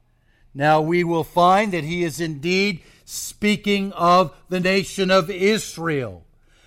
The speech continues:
but he addresses them and calls them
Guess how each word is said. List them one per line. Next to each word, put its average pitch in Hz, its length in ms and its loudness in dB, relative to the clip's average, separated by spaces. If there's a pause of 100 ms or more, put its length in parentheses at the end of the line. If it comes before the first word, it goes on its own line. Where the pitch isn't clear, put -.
(160)
but 180 260 2
he 190 240 0
addresses 185 800 2
them 180 320 2
and 185 180 -8
calls 208 440 2
them 202 320 -2